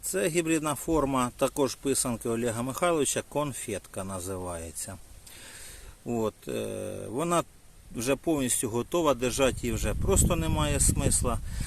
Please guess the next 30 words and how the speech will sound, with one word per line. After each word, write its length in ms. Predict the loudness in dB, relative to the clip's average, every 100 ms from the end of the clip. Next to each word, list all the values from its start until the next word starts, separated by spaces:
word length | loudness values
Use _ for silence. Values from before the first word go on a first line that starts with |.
| 0
Це 140 | 2 4
також 400 | 6 4 2 -2
перше 400 | 2 2 2 -2
плодоношення. 1000 | -2 -2 0 0 0 0 -2 0 0 -2 -6 -20 -10
По 100 | -4
нагрузці 600 | 0 0 0 2 2 2
грузиться 500 | 0 0 0 0 0
вона 200 | 2 0
теж 340 | 0 0 0 0
хорошо, 520 | 0 0 0 -2 -2
по 100 | -2
дві, 200 | -2 -2
по 160 | -4 -4
три 220 | -2 -4
грони 360 | -4 -2 -2 -2
викидає 600 | -4 -4 -2 0 2 0
суцвіття. 680 | -4 -8 -6 -4 -4 -6 -6 -10 -14 -14 -10 0
Але 340 | 4 4 4
поки 340 | 0 -4 -2
що 400 | -2 0 2 0 0
гроночки 560 | -4 -2 -2 -4 -4
такі 280 | -4 -4 -2
невеличкі. 800 | 0 0 0 0 -4 -8 -10 -10 -12 -18 -18 -4
Триста, 380 | 2 4 4 0
чотириста, 640 | 0 -2 0 0 0 -2
пів 220 | -2 -4
кіло. 440 | -4 -4 0 0 -2 -8 -20 -16 -6 -4
Ягода 540 | 2 6 6 4 0 0
така, 380 | -2 -2 0
мабуть, 500 | 0 -2 -4 -6 -10